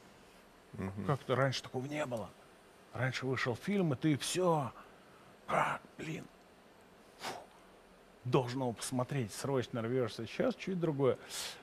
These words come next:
Speaker 2: Ну, такая вот я
Speaker 1: А, кстати, к вопросу о культуре. Вот, э, все эти веяния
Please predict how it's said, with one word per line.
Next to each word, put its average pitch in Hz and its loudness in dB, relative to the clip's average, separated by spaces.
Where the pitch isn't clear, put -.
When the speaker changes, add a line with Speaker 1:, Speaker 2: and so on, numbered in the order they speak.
Speaker 2:
Ну, 262 6
такая 175 6
вот 135 -2
я 117 2
Speaker 1:
А, 127 6
кстати, 180 6
к - -2
вопросу 170 6
о 127 8
культуре. 135 6
Вот, 107 6
э, 113 8
все 135 2
эти 117 0
веяния 113 4